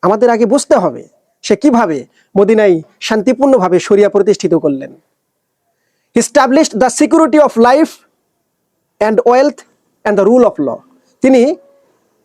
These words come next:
আহ, সম্পদ, জাকাত এবং মানুষের নিরাপত্তা দান করেছেন, জীবনের নিরাপত্তা দান করেছেন। ইনশাআল্লাহ আল্লাহ তাকে সেই সক্ষমতা দিয়েছেন। কাজেই আমাদের আগে বুঝতে হবে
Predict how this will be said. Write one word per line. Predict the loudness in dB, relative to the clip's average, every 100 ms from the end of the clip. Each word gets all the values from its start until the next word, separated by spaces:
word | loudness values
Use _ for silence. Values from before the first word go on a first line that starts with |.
| _
আহ, | -2 0 0 -2 _ _ _ _ -14
সম্পদ, | -4 -2 0 0 0
জাকাত | -2 -2 -2 -2
এবং | 0 0
মানুষের | 0 0 0
নিরাপত্তা | 2 0 0 -4 -2
দান | -2 -4
করেছেন, | -8 -4 -2
জীবনের | 0 0 2
নিরাপত্তা | 2 0 -2 -4 -2 -4 -2
দান | -6 -6
করেছেন। | -8 -14 -18 -18 _ _ _ _ _ _ _
ইনশাআল্লাহ | -2 0 0 2 2
আল্লাহ | 2 0
তাকে | -2 -2
সেই | 0 -2 -6 _
সক্ষমতা | -8 -8 -2 -2 -2 -2
দিয়েছেন। | -4 -6 -14 -18 _ _ _ _ _ _ _ _ _ _ _ _ _ -4
কাজেই | 0 2 2 0 -6 _ _ _ _ _ -4
আমাদের | -2 0 0
আগে | 0
বুঝতে | 0 -2 0
হবে | -4 -4 -16